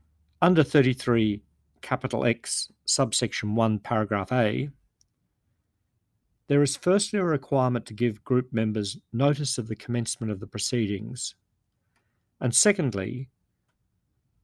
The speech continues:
the right to opt out of proceedings. The two are normally amalgamated, but there's no reason why that should always be the case.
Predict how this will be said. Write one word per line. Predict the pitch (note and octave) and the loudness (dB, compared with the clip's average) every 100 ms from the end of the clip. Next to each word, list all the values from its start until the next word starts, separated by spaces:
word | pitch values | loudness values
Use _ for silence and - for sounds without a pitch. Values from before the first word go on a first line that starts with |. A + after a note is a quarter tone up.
| _ _ _ _ _ _ _ | _ _ _ _ _ _ _
the | - | 0
right | A#2 B2+ C#3+ - | 2 4 4 0
to | - B2 | -2 -2
opt | B2 C#3 | 0 2
out | C#3 B2 | 2 2
of | G#2 | -4
proceedings. | A2+ - G2+ G2 G#2 - C3 - - _ _ _ _ _ _ _ _ _ _ _ _ _ _ _ - | -6 -4 -4 -4 -6 -10 -14 -16 -20 _ _ _ _ _ _ _ _ _ _ _ _ _ _ _ -4
The | |
two | C3+ A3+ A#3 | -2 2 4
are | F3 - | 2 0
normally | C#3 D#3+ D3+ C3+ | 0 2 4 2
amalgamated, | A#2+ A#2+ C#3 B2 G#2+ F#2+ G2+ A2 - _ _ _ _ _ _ _ _ | 2 4 4 4 0 -2 -6 -12 -16 _ _ _ _ _ _ _ _
but | - C#3 | -6 2
there's | D#3 C3 | 2 2
no | D3+ F3+ | 2 2
reason | C#3+ C3 A#2 A#2 | 4 2 0 -2
why | A#2 | -2
that | A2+ A2+ | -2 -4
should | - | -4
always | A#2+ A2 G#2 | -2 -2 -4
be | - G2+ | -6 -10
the | G#2 | -10
case. | - C#3+ - - - | -8 -6 -6 -10 -16